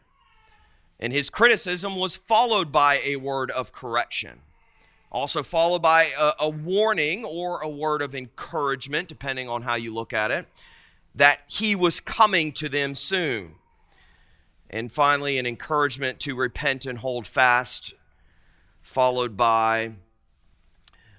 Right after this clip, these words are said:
a word about conquering and a call to hear what Jesus says for those who have ears to hear his words. And if you read through these letters to the churches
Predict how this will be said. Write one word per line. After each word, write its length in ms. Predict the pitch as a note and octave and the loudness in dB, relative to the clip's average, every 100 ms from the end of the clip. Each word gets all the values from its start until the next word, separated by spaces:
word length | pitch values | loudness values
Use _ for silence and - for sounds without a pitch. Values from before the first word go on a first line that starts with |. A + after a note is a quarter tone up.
| _ - | _ -6
a 80 | |
word 480 | A2 B2 B2+ B2+ B2 A#2 | -2 2 4 4 0 -2
about 420 | A2+ A#2 A2+ - | 2 2 0 -8
conquering 680 | - C#3 C3+ - A2 F#2+ F#2 | -4 -2 -2 -4 -8 -8 -10
and 80 | G2 | -14
a 20 | |
call 640 | - B2 A2+ A2+ A2 G2+ _ _ - | -10 -6 -4 -4 -6 -12 _ _ -12
to 100 | A2 | -12
hear 440 | - D#3+ C3+ A2+ | -6 0 2 0
what 180 | G2+ G#2 | -2 -8
Jesus 420 | A#2 A#2+ G2+ A2 | -6 -6 -6 -4
says 400 | - B2+ A#2 A2 | -2 0 -2 -4
for 200 | - A2 | -6 -4
those 320 | G#2+ G#2+ G#2 | -2 -2 -4
who 80 | G#2+ | -6
have 280 | G#2 F#2 - | -4 -4 -6
ears 300 | G#2 G#2 - | -8 -6 -8
to 100 | G2+ | -10
hear 280 | G#2+ G2+ F#2+ | -8 -6 -6
his 120 | F#2+ | -8
words. 600 | F#2+ F2+ D2+ - - - _ _ _ _ _ _ _ _ - - - | -6 -6 -8 -12 -16 -16 _ _ _ _ _ _ _ _ -20 -6 4
And 120 | G3 | 6
if 140 | G#3 G3 | 6 0
you 260 | F#3+ F#3 F3+ | -4 -4 -2
read 400 | G3 C4 D4 B3+ | 2 4 2 0
through 260 | G#3+ G3+ | -4 -4
these 240 | F3+ E3 D3+ | -4 -4 -2
letters 480 | D3+ C3+ D3+ D3 | 2 2 2 -6
to 140 | - D3 | -8 -10
the 100 | B2+ | -6
churches 720 | - A2+ G#2 B2 D#3+ - | -4 -4 -6 -8 -8 -10